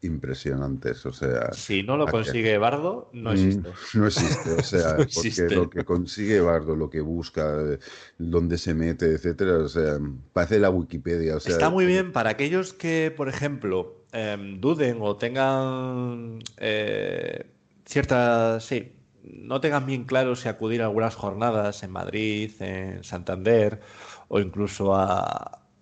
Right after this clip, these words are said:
Speaker 2: a la convención en Madrid cuando se vuelva a hacer, yo les digo, id. ¿Por qué? Porque, entre otras cosas, aparte de encontrar un muy buen ambiente, de estar como una especie de familia,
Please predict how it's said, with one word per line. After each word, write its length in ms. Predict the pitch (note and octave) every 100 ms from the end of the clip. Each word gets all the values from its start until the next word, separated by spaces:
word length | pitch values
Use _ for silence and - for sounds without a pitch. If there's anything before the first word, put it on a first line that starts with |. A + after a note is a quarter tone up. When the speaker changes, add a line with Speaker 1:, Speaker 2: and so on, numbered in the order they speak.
| -
Speaker 2:
a 120 | F#2
la 80 | F2+
convención 720 | G#2 F#2 F#2+ F#2+ - C3+ B2
en 80 | G#2
Madrid 380 | G2+ G2 B2+ B2
cuando 200 | G#2 F#2+
se 160 | G2+ G2+
vuelva 220 | G#2+ G#2+
a 20 |
hacer, 380 | G#2+ C3+ C3+ - - - - - _
yo 160 | A#2 C3
les 140 | B2
digo, 360 | A2 G2 F#2 -
id. 300 | D3 - - - _
¿Por 160 | - A2
qué? 280 | C3+ A#2+ - - -
Porque, 220 | - A#2 B2
entre 80 |
otras 160 | D#3 F3
cosas, 200 | C3+ G#2+
aparte 360 | A2 C#3 D#3+ D3+
de 100 | C#3+
encontrar 560 | B2 B2 B2+ C3 B2+ B2+
un 160 | B2
muy 140 | B2 A#2+
buen 180 | A2+ G#2+
ambiente, 520 | G2+ G2 F2+ - -
de 60 | -
estar 280 | - B2 B2
como 200 | B2 A#2
una 100 | A2
especie 300 | - A#2 A2+
de 100 | A2
familia, 600 | - G2+ A2+ A2 F#2 -